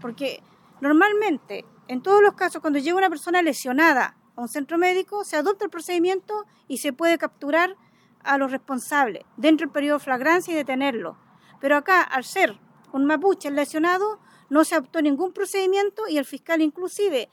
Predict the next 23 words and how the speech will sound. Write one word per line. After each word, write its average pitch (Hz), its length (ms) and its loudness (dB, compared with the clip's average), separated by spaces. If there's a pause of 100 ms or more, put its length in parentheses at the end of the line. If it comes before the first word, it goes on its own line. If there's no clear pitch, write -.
(380)
eh, 254 320 0
arrogándose 294 520 0
facultades 269 500 -4
que 269 160 -6
no 269 100 -2
tiene 320 260 0
médica, 381 500 0 (380)
dio 285 180 2
una 320 100 8
instrucción 269 520 -2
médica, 262 420 -2
que 269 160 -6
él 254 60 -4
sea 269 160 -4
trasladado 254 360 0
de 277 60 -2
inmediato 254 440 -6
a - 80 -4
Valdivia 269 360 -2
cuando 269 180 -4
en 254 80 -4
estricto 370 420 -4
rigor 370 380 2